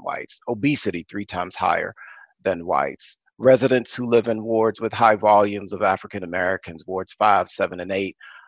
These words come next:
are more likely to be hospitalized for preventable health conditions. We also looked at data by ward, and I think one of the most stark, um, disparities that we've, we found was that there's a fifteen-year life expectancy between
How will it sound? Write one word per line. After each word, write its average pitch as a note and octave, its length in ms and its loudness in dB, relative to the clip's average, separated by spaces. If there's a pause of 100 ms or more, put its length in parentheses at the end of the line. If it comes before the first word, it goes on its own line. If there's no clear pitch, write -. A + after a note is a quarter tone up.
(280)
are B2 120 6
more C3+ 200 8
likely A2+ 400 6
to G#2+ 80 -4
be G#2+ 140 -4
hospitalized F2+ 840 0
for F#2+ 160 -8
preventable E2+ 500 -8
health F2+ 340 -4
conditions. - 720 -14 (300)
We F3 80 4
also G#3+ 280 4
looked B2 280 4
at G2 160 -2
data G2+ 240 2
by E2+ 240 2
ward, D#2+ 580 -8 (160)
and G#2 240 -4
I G#2+ 120 2
think D3+ 180 -4
one B2+ 140 2
of G#2+ 80 -2
the A2 80 0
most G#2+ 260 -2 (140)
stark, G#2 480 4 (380)
um, F#2+ 440 -2
disparities F#2 840 0
that F#2+ 200 -4
we've, F2+ 260 -12 (380)
we G2+ 120 -10
found G2+ 420 2
was F#2+ 200 -6
that G2 140 -6
there's G2 180 -4
a F#2+ 40 -10
fifteen-year G#2+ 560 -4
life F2+ 300 0
expectancy F2+ 920 -8 (320)
between G#2+ 440 -6